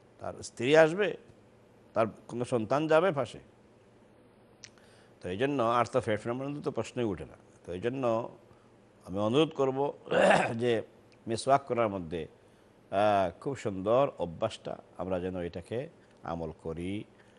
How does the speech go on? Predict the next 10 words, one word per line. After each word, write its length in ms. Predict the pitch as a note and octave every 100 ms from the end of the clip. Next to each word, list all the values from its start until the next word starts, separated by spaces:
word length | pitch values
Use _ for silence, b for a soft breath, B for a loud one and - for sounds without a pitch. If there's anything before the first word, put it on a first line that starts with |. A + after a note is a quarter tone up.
| _
এবং 240 | G2+ A#2 A2+
রাসূল 280 | G#2 - B2+
সাল্লাল্লাহু 380 | G#2+ A2 G2+ G2
আলাইহি 160 | G2
ওয়াসাল্লামের 0 |
আমল 240 | F2+ F2+ F2+ -
ছিল, 200 | F2 F2
তিনি 300 | F2+ D#2 E2 - -
সকালে 320 | D#2+ F2+ F#2+
করতেন, 500 | F#2+ G#2 - B2 C#3